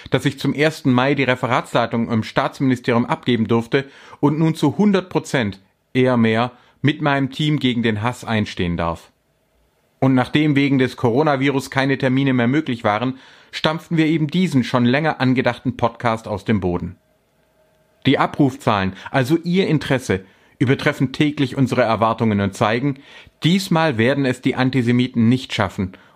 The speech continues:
unsere Demokratie zu zerstören. Die Welle rollt an und sie wird uns treffen. Aber sie wird uns diesmal nicht umwerfen. Ken Jebsen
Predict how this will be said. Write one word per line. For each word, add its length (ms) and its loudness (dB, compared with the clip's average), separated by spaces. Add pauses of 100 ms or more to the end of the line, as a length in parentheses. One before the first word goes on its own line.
(100)
unsere 360 2
Demokratie 600 -2
zu 160 -4
zerstören. 640 -4 (1800)
Die 140 2
Welle 180 2
rollt 340 0
an 380 0
und 160 0
sie 120 0
wird 140 0
uns 200 -4
treffen. 400 -8 (640)
Aber 300 0
sie 160 2
wird 160 0
uns 240 -2
diesmal 420 0
nicht 300 -2
umwerfen. 560 -2 (1000)
Ken 180 2
Jebsen 520 0